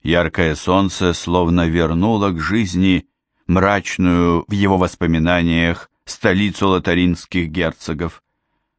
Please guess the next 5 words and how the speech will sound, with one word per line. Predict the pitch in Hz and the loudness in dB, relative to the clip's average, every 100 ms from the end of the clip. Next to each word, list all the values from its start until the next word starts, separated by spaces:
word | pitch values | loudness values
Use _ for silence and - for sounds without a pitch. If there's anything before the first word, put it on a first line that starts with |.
| _ _ | _ _
От | - - | -10 -10
хорошей | - 64 87 104 92 | -6 -4 -2 0 -2
погоды | 78 69 67 80 98 80 78 71 _ _ _ _ _ | -2 -4 -4 -2 -2 -2 -6 -8 _ _ _ _ _
многое | 98 107 135 87 71 60 | 0 2 0 -2 -4 -4
меняется. | 60 50 50 50 50 - - | -4 -6 -8 -8 -10 -14 -16